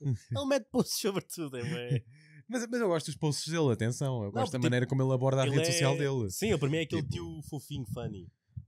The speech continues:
Speaker 1: Sim, e é tipo, nota-se que ele faz o que gosta e que está a fazer. Agora, em termos de, metes um conteúdo trabalhado, mesmo para a internet, para entreter na
Speaker 2: Sim.
Speaker 1: internet, eu percebo que o prémio seja sobre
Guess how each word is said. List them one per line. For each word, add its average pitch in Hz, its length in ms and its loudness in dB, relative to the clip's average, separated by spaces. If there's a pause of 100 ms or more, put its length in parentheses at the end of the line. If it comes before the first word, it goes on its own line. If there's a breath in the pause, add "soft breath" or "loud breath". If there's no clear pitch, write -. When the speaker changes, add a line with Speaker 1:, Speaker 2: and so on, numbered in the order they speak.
Speaker 1:
Sim, 262 220 8
e 104 680 8 (100)
é 143 140 2
tipo, 104 840 2
nota-se 127 320 4
que - 80 2
ele 147 80 8
faz 147 220 6
o 147 60 2
que - 80 -16
gosta 175 360 6
e 175 60 4
que - 140 0
está 139 220 2
a - 20 0
fazer. 107 360 -4 (200)
Agora, 90 280 2 (440 loud breath)
em 90 100 -12
termos 117 240 -4
de, 104 60 -16 (420)
metes 120 240 -8
um 131 100 -6
conteúdo 127 360 -8
trabalhado, 131 500 -6
mesmo 110 260 -4
para 123 140 -4
a 135 60 0
internet, 127 560 -2
para 104 100 -10
entreter 113 380 -6
na 110 80 -4
Speaker 2:
Sim. 104 100 -4
Speaker 1:
internet, 107 400 -6 (500 loud breath)
eu 104 80 -8
percebo 117 300 -2
que - 140 -8
o 120 120 -4
prémio 127 280 2
seja 120 260 -2
sobre 117 240 -4